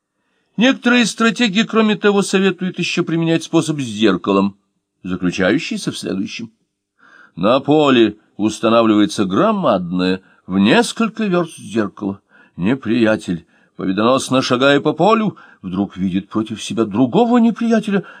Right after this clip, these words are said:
шагающего ему навстречу не менее победоносно. Тогда настоящему неприятелю ничего не остается сделать, как повернуться и убежать от своего собственного отражения.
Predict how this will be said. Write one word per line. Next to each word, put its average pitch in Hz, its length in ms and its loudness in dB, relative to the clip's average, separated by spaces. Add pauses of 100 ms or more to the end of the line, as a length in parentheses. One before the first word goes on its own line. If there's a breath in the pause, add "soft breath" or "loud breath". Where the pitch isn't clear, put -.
шагающего 113 680 0
ему 104 160 2
навстречу 190 720 0
не 175 180 4
менее 160 320 2
победоносно. 123 760 -2 (320 soft breath)
Тогда 85 580 -2 (260 soft breath)
настоящему 90 880 -6
неприятелю 185 680 -6 (240 loud breath)
ничего 101 360 0
не 101 80 2
остается 98 500 -2
сделать, 90 460 0
как - 180 -8
повернуться 90 680 0 (180 soft breath)
и 131 240 0
убежать 101 800 -2
от - 160 -8
своего 98 380 -2
собственного - 640 -8
отражения. 117 420 -10